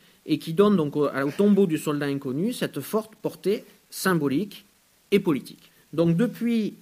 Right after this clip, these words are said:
euh, ce onze novembre mille neuf cent vingt-trois, euh, le onze novembre est donc une date importante pour la République. C'est la date la plus importante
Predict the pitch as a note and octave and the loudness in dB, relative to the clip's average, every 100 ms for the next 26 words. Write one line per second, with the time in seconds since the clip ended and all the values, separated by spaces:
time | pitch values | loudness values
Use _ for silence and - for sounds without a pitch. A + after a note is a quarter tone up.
0 | _ - D3+ C3 B2 B2+ - E3+ E3 F3+ | _ -16 -10 -8 -6 -8 -6 0 2 2
1 | E3 E3+ E3 D#3+ C#3+ B2+ A#2+ - A#2 C3 | 0 0 0 -2 -8 -10 -12 -12 -14 -16
2 | A2 A#2 C#3 C#3 - G3 - _ _ _ | -16 -12 -12 -12 -8 -8 -8 _ _ _
3 | - D3 C#3+ C#3 C3+ C3+ F#3+ B3 G3+ E3 | -12 -4 -2 -2 -2 2 4 4 4 0
4 | D3 F#3 A3+ D#3 F3 E3 D3 D3+ D3+ - | -2 -2 -2 -2 -2 -2 -4 -2 -4 -6
5 | G#3 G#3+ G3+ - G#3 G#3 G3+ D#3 C#3 C3 | -2 0 -2 -6 -4 -4 -4 -6 -6 -8
6 | C#3 E3+ C#4 - - _ _ - F3+ E3+ | -8 -8 -8 -12 -20 _ _ 0 2 2
7 | F#3 F#3 E3 - E3 E3 E3+ A3+ A3+ F3+ | 0 -2 -4 -4 -4 -4 -2 0 2 0
8 | E3 - E3+ A3+ | -2 -10 -8 -8